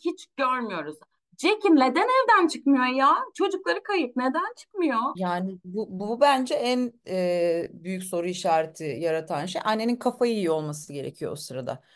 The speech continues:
Speaker 2: Yani baba hadi birazcık daha şey, e, yapıp, e, ne bileyim hani aklı selim davranıp etrafı organize etmeye çalışırken anne muhtemelen orada şey, kafayı yemiş gibi sağa sola bakıp işte "Ne yapacağım, nerede bunlar?" diye, e,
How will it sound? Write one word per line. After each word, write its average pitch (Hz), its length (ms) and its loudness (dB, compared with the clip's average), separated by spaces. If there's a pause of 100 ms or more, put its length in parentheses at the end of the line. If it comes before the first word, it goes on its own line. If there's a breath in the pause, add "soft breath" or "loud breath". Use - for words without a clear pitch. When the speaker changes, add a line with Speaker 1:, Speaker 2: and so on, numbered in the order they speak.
(240 soft breath)
Speaker 2:
Yani 160 280 0
baba 202 260 6
hadi 208 420 0 (280)
birazcık 202 540 2
daha 196 220 4
şey, 190 420 -6
e, 170 60 -4 (440)
yapıp, 180 360 -4 (320)
e, 175 120 -10
ne 165 120 -6
bileyim 147 160 -4
hani 151 160 -2
aklı 170 500 0
selim 170 420 -4
davranıp 160 440 0 (220)
etrafı 170 440 0
organize 180 460 2
etmeye 180 340 -2
çalışırken 208 480 -6
anne 208 220 -2
muhtemelen 208 540 -2
orada 170 240 -2
şey, 285 360 0 (440 soft breath)
kafayı 247 380 2
yemiş 240 320 0
gibi 226 120 -18 (100)
sağa 240 240 4
sola 233 280 2
bakıp 196 300 -8
işte 233 260 -6
"Ne 226 40 2
yapacağım, 196 600 2
nerede 208 420 0
bunlar?" 165 380 -4
diye, 247 340 0 (560)
e, 175 840 0